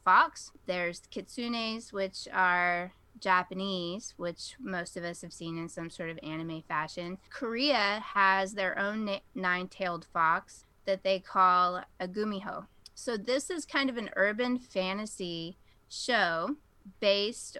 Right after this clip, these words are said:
on a nine-tailed fox, and it's kind of a monster of the week show.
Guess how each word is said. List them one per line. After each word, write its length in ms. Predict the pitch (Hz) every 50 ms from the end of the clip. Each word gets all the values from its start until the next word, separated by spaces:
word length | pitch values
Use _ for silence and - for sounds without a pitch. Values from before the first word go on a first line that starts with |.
| -
on 720 | - 190 185 185 185 185 185 185 180 185 185 180 185 190 214 - _ _ - _ _ _ -
a 260 | 202 202 202 196 196 196
nine-tailed 600 | 190 190 180 185 190 202 - - 262 277 311 -
fox, 640 | - - 208 190 175 185 233 269 - - - - - _ _ _ -
and 120 | 220 226
it's 120 | 233 226 -
kind 180 | - 277 277
of 80 | 302 330
a 80 | 349 302
monster 460 | 262 240 226 226 233 - - 269 254
of 100 | 247 220
the 100 | 233 214
week 300 | 208 214 247 269 277 -
show. 480 | - - - 175 151 143 - - -